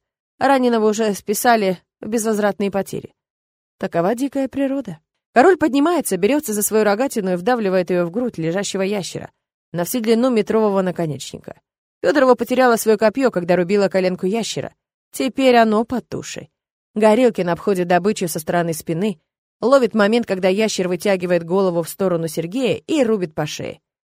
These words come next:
Голову отрубить не удалось, но кровь хлещет потоком, горбонос затихает. Только по хвосту и лапам прокатываются судороги.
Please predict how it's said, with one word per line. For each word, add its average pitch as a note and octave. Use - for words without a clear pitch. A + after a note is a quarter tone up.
Голову B3+
отрубить G#3+
не G#3+
удалось, G3+
но D#3+
кровь G#3
хлещет G3+
потоком, G3+
горбонос A#3+
затихает. -
Только B3+
по A3+
хвосту A3
и G#3
лапам E3+
прокатываются F3+
судороги. -